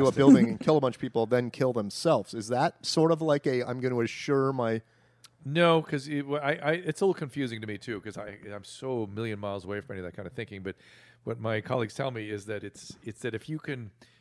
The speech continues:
Speaker 1: kill yourself, if your life has no meaning, it's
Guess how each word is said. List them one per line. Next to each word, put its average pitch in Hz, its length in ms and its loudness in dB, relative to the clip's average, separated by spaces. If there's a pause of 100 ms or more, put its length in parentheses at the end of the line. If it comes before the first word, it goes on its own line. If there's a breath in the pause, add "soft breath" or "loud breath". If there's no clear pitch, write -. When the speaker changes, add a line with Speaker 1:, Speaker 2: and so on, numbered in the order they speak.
(140)
Speaker 1:
kill 151 360 -4
yourself, 123 640 -4
if 104 100 -10
your 117 240 0
life 131 260 0
has 110 300 -6
no 110 160 -6
meaning, 101 380 -12
it's - 160 -12